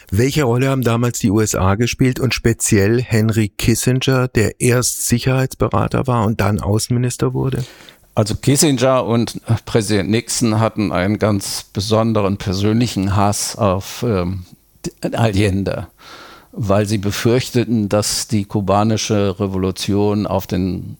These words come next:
Speaker 2: aufs Festland übergreift, auf den Kontinent, also auf Südamerika.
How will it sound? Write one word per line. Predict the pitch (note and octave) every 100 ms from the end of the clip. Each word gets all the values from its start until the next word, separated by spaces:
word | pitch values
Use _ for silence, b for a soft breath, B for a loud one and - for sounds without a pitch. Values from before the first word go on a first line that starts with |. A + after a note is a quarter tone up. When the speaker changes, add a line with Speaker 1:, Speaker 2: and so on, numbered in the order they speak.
| _ _ -
Speaker 2:
aufs | G2+ -
Festland | A#2+ G#2+ - G#2+ F#2+
übergreift, | - G#2+ G#2 G2 G2 F#2 - F#2
auf | -
den | F2 - - - -
Kontinent, | - G#2+ G2 G2 F#2 F2
also | F#2 F#2
auf | F2 -
Südamerika. | F#2+ - F2+ F#2 G#2+ F#2+ - F#2+ G#2